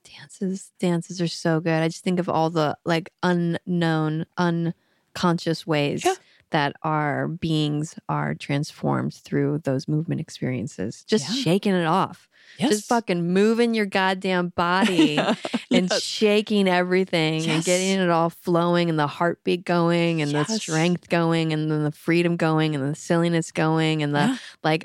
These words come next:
Speaker 1: I don't know, the brain crossing every which way going.
Speaker 2: Yeah.
Speaker 1: Oh, it's
Speaker 2: There,
Speaker 1: so
Speaker 2: I don't know where
Speaker 1: wonderful.
Speaker 2: the, um, I have this quote in one of my, like, dance journals, and I don't think it's from the Radiant Sutras. I think it's from somewhere else.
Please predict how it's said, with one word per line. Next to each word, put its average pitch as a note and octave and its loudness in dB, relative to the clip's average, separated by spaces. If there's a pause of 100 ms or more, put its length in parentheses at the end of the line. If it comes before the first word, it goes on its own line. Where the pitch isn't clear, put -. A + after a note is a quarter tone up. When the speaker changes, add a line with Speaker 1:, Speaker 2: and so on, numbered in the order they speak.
Speaker 1:
I E3 0
don't E3+ 0
know, E3+ 0
the E3 -2
brain E3 0
crossing E3 -2
every D#3+ 0
which E3 -2
way D#3+ 0
going. E3 2
Speaker 2:
Yeah. A3 2 (140)
Speaker 1:
Oh, F3+ -2 (400)
it's F#3+ -2
Speaker 2:
There, A3+ 2
Speaker 1:
so A3 2
Speaker 2:
I - 6 (180)
don't - 0
know A#3+ 4
where A3+ 2
Speaker 1:
wonderful. - -2
Speaker 2:
the, F#3+ 0
um, D#3+ 0
I G#3 -2
have G#3+ 2
this G#3+ 0
quote - 0
in - -2
one D#3 0
of D3+ 0
my, D3+ 0
like, D3+ -2
dance D3+ -4 (100)
journals, C#3+ -4 (580)
and E3 0
I F#3+ 2
don't A#3+ 2
think F3 0
it's - -6
from D#3+ -4
the A#2+ -2
Radiant - -4
Sutras. - -6
I - -6
think F3 0
it's E3 -6
from D3 -4
somewhere C3 -2
else. B2+ -4